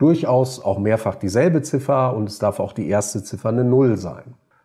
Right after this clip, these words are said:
Wenn Sie das mit einer Urne machen wollten, würden Sie in die Urne zehn Kugeln geben, durchnummeriert von null bis neun, und nach jeder Ziehung würden Sie die Kugel wieder zurück in das Gefäß geben. Außerdem wäre jetzt die Reihenfolge wichtig,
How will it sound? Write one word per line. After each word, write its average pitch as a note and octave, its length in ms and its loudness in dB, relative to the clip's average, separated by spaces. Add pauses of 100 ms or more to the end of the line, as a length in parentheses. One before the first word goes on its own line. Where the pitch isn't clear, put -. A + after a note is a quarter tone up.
(120)
Wenn C3 160 2
Sie C3+ 100 2
das D3 240 0
mit C3 220 0
einer G2+ 280 -2
Urne G3+ 220 4
machen A#2 340 -2
wollten, C#3+ 760 -2
würden D3 340 0
Sie C#3 180 2
in C3+ 180 0
die C#3 100 2
Urne C#3 460 0
zehn G#3 480 0
Kugeln A2+ 380 0
geben, C3+ 400 2
durchnummeriert A#2 680 0
von G#2 480 -2
null A2 280 2
bis G2+ 200 -4
neun, A2 540 0 (320)
und D3 160 4
nach A#2+ 240 0
jeder A#2+ 300 0
Ziehung F#3+ 600 2
würden B2+ 220 2
Sie B2 100 -2
die A#2+ 120 -4
Kugel E3 420 0
wieder C#3+ 240 0
zurück C#3+ 380 -4
in B2 120 0
das B2 200 0
Gefäß C3+ 500 -2
geben. A#2+ 540 -4 (560)
Außerdem E3+ 480 2
wäre C#3+ 160 2
jetzt C3+ 300 0
die A#2+ 60 0
Reihenfolge B2 680 0
wichtig, F#3+ 680 0